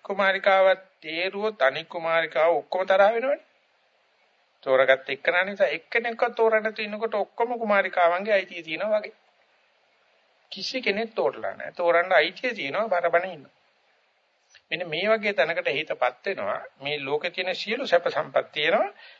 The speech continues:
එකක් එකට වැඩි ඉස්සර කරන්න යන්නෙත් නැහැ, තෝරන්න යන්නෙත් නැහැ. අන්න ඒ විදිහට ඇති වෙ-, එතෙන්දී ඇති වෙන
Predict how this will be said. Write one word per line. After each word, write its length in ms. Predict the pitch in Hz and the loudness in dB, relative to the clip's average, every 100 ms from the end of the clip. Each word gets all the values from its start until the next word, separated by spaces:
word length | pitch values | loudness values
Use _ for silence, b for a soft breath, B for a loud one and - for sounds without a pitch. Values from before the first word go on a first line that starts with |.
| B | B
එකක් 200 | 160 190 226 - | -4 -2 -2 -2
එකට 280 | 214 202 | -4 -2
වැඩි 280 | 196 185 175 | 0 -2 -2
ඉස්සර 220 | 165 - | -6 -4
කරන්න 300 | 156 143 139 131 | -2 0 0 -2
යන්නෙත් 320 | 131 135 139 | -2 -4 -4
නැහැ, 220 | - 233 | -2 -2
තෝරන්න 360 | 226 156 147 143 | 0 0 2 4
යන්නෙත් 340 | 120 123 123 | 2 0 -8
නැහැ. 380 | - - - - _ _ _ | -12 -14 -14 -20 _ _ _
අන්න 180 | 147 147 | -6 -4
ඒ 120 | 143 | -6
විදිහට 320 | 139 143 143 143 | -6 -8 -8 -8
ඇති 240 | 143 - | -8 -10
වෙ-, 120 | 151 | -12
එතෙන්දී 400 | 135 135 196 208 | -10 -6 -4 -2
ඇති 140 | 175 - | -2 -2
වෙන 160 | 160 | -6